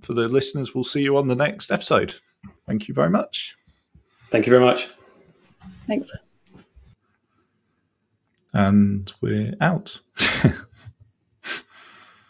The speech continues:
Speaker 1: Was that, is that okay? Thought it went quite well.
Speaker 3: Yeah, I think so. Um, a bit different to what's usually on the predictive maintenance, um, podcast. It'd be good.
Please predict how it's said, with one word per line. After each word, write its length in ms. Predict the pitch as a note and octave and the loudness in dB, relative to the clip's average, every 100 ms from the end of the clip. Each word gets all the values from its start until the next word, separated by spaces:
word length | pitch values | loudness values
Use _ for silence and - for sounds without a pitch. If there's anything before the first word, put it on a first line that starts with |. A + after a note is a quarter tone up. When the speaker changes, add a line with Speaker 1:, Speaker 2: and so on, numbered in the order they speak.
| _ _ _ _ _ - | _ _ _ _ _ -4
Speaker 1:
Was 80 | A#2+ | 2
that, 180 | C3+ - | 2 2
is 240 | - - | -8 0
that 180 | - E3 | 2 4
okay? 340 | D#3 G#3 B3+ A3 - - - - _ _ _ | 2 2 2 -2 -8 -12 -12 -14 _ _ _
Thought 140 | - B2 | 2 2
it 80 | G#2+ | 2
went 240 | A#2 - - | -2 -4 -8
quite 160 | D3+ | -6
well. 260 | - G#3+ G#3 - - - - _ _ _ _ - _ _ - | -2 -4 -6 -14 -20 -20 -20 _ _ _ _ -20 _ _ 4
Speaker 3:
Yeah, 160 | G3+ | 6
I 20 | F#3 | 6
think 160 | G#3 | 4
so. 340 | - F3 F#3+ G3 G#3 - | 4 6 6 0 -6 4
Um, 600 | F3+ F3 D#3+ D#3+ F3+ F3+ - _ | 6 8 4 2 -2 -4 -14 _
a 40 | |
bit 180 | - - | 4 6
different 420 | A#3+ - F#3 - | 6 4 0 0
to 100 | - | 0
what's 180 | - - | 0 2
usually 320 | F#3+ F#3+ - | 4 4 4
on 160 | D#3 D#3 | 4 4
the 100 | D#3 | 4
predictive 460 | D#3 E3 - - E3 | 0 -2 -2 0 2
maintenance, 800 | D#3+ D#3+ - E3 E3+ - - - _ _ - | 2 2 0 -2 -2 -4 -6 -12 _ _ -6
um, 680 | E3+ E3 F3 G3 G3 F#3 - - _ - | -2 0 0 0 -2 -6 -12 -20 _ -4
podcast. 500 | - F#3 F3+ D#3+ - | 6 6 6 0 0
It'd 100 | - | -2
be 60 | G#3 | 4
good. 340 | B3 B3+ D#3 | 6 6 4